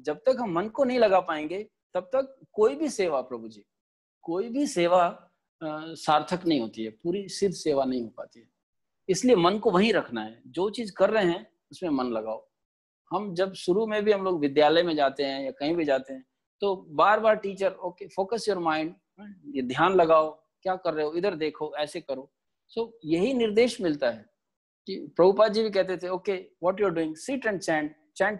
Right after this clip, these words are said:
properly, chant and be happy।" बार बार ये सारे निर्देश जो हैं हमारे, अ, गुरु जी के या हमारे आचार्यों के, वो यही है कि हमारा मन उसमें लगाना है। तो इसमें जो बात आई है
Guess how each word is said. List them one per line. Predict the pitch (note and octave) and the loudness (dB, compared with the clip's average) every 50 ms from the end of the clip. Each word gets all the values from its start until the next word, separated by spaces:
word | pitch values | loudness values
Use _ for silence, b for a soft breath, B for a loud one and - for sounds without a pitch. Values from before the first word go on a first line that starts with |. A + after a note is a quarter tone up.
| - | -2
properly, | G3 F3 D#3+ E3 D#3+ D#3 D#3 D3+ D#3 D#3+ - _ _ _ _ - - | -4 -2 0 0 0 0 0 -2 -4 -8 -14 _ _ _ _ -6 -6
chant | F3 F#3+ G3 F#3+ F#3 | -4 -4 -4 -6 -6
and | E3+ D3+ D3 | -4 -4 -2
be | D#3+ D3+ C#3 | -2 -4 -2
happy।" | C3 B2+ - - C3 C3 - _ _ _ _ _ _ _ _ _ - | -4 -6 -8 -10 -14 -14 -16 _ _ _ _ _ _ _ _ _ 0
बार | C3+ C#3+ E3+ G#3 A#3+ B3+ A#3+ | 4 4 6 6 6 6 6
बार | G3+ G#3 G#3 G#3 | 6 6 6 6
ये | G#3+ G#3+ G#3 | 6 4 2
सारे | - - F#3 F#3+ G#3 A3+ | 2 2 2 2 2 2
निर्देश | A3 G3+ F3+ E3 D#3 D#3 F#3 A3 G3+ F3 E3+ | 0 0 -2 -2 -2 -2 -2 -2 -2 -4 -8
जो | E3+ D3+ | -8 -8
हैं | D3 C#3 C#3 C3 | -6 -8 -10 -10
हमारे, | C3 C3 B2+ B2 B2+ B2+ C3 - _ _ _ _ _ _ - | -10 -10 -8 -8 -10 -12 -14 -18 _ _ _ _ _ _ -12
अ, | C#3 | -10
गुरु | C3 B2+ B2 A#2+ C3 D3 D3+ D#3 | -8 -8 -4 0 2 2 2 2
जी | C#3+ C#3 C3 | 0 -2 -2
के | C3 C3+ B2+ B2 A#2 - - C3+ B2+ | 0 0 0 0 0 -4 -6 -2 0
या | A#2+ A#2 A#2+ A#2+ - _ - - - - | 2 2 0 -2 -6 _ -20 -20 -16 -12
हमारे | C3+ B2+ B2 A#2+ A#2+ A2+ A2+ - _ - C3+ | -8 -6 -2 -2 -2 -2 -4 -8 _ -14 -12
आचार्यों | A#2+ - - C#3+ C3+ C#3 D3 C#3+ C3 | -10 0 4 4 6 6 6 4 2
के, | A2+ B2 B2 B2 - _ _ _ _ _ _ - | 0 -4 -8 -10 -12 _ _ _ _ _ _ 0
वो | D3+ | 4
यही | D3+ F3 G#3+ A#3 G#3 | 4 6 4 4 2
है | F3 D3+ D3 D3 - _ _ _ _ _ | 0 0 -2 -6 -10 _ _ _ _ _
कि | D3 | -14
हमारा | C#3 C3+ C#3 C#3+ C#3 | -8 -6 -4 -4 -2
मन | B2 A#2+ B2 C#3 E3 G3+ G#3 - _ _ _ _ - | 0 0 2 2 2 0 -4 -8 _ _ _ _ -18
उसमें | - - - C#3 D3 F#3+ G#3+ - _ _ _ _ _ - | -18 -6 -2 -2 -2 -2 -4 -8 _ _ _ _ _ 0
लगाना | B2+ A#2 A2+ A2 G#2+ A2 A2 | 2 4 4 4 2 0 -4
है। | A2 G2+ - _ _ _ _ _ _ _ _ _ _ _ _ _ _ _ _ _ _ _ _ _ _ _ | -12 -16 -20 _ _ _ _ _ _ _ _ _ _ _ _ _ _ _ _ _ _ _ _ _ _ _
तो | - G3+ A3+ A3+ A3 | 2 4 4 4 2
इसमें | - G3+ - - A3+ A#3+ B3 G#3+ G#3+ A#3 - _ _ - F#3 | -4 -10 -12 -8 -4 -2 -2 -2 -2 -4 -10 _ _ -20 -12
जो | E3 D#3 E3+ F3+ E3 C#3 | -8 -6 -4 -4 -4 -2
बात | C#3 C#3+ D3 E3+ G3 F#3+ G#3 | 2 4 4 4 4 2 2
आई | F#3+ F#3+ F3+ | 0 0 -2
है | E3+ E3 E3+ A#3 B3+ _ | -4 -6 -8 -10 -14 _